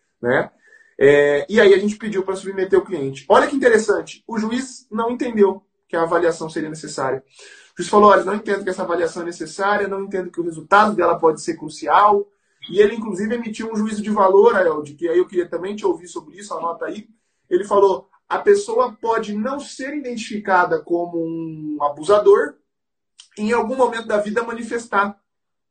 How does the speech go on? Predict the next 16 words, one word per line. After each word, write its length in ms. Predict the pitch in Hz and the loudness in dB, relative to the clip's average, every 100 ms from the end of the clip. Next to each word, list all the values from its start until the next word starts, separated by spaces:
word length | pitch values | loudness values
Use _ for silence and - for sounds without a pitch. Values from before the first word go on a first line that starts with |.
| _ _ - | _ _ -6
é, 320 | 180 170 156 | 0 0 0
algum 300 | 156 180 190 | -4 -4 -6
comportamento 640 | 196 190 196 190 180 170 170 | -8 -2 -2 -2 -6 -8 -8
nesse 160 | 175 | -10
sentido." 500 | - 180 - 113 107 _ _ _ _ _ - - | -8 -12 -8 -10 -12 _ _ _ _ _ -20 -6
Tá? 400 | 104 135 - _ _ | 0 2 0 _ _
Queria 180 | 156 170 | 2 2
te 120 | - | 4
ouvir 180 | 202 - | 2 4
depois 320 | 180 185 180 - | 2 4 2 2
se 60 | |
isso 140 | 202 185 | -2 -6
é 20 | |
possível 560 | 180 185 - 180 180 | -6 -10 -8 0 2
ou 160 | 190 202 | 4 2
não. 300 | 131 110 | 0 -6